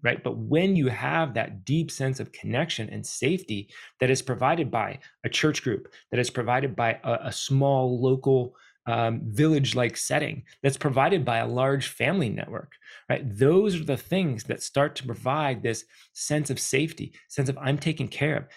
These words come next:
sense of I belong. And when you have those thoughts, beliefs, and ideas ingrained in you, embedded within you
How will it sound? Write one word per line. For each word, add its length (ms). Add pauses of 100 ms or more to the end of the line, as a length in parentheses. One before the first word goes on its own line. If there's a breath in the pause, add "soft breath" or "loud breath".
sense 240
of 140
I 120
belong. 720 (680)
And 120
when 120
you 100
have 220
those 180
thoughts, 360
beliefs, 480
and 80
ideas 680 (460 soft breath)
ingrained 760
in 140
you, 260
embedded 720
within 400
you 360